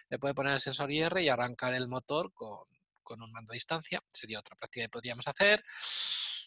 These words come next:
Podríamos poner un L C D con movimiento, un L C D con sensor de movimiento para que nos diga que,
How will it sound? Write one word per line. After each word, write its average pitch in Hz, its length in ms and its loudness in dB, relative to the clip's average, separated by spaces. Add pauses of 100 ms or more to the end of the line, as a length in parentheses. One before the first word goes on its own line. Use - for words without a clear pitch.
(140)
Podríamos 156 500 8
poner 151 240 4
un 151 180 2
L 147 200 4
C 147 180 0
D 147 160 4
con 139 320 2
movimiento, 175 920 2
un 139 280 -6
L 139 160 -2
C 139 140 -4
D 139 100 0
con 135 140 -4
sensor 135 300 -2
de 127 100 -6
movimiento 170 540 0
para 135 180 4
que 127 80 -4
nos 131 200 -6
diga 131 300 2
que, 123 800 -4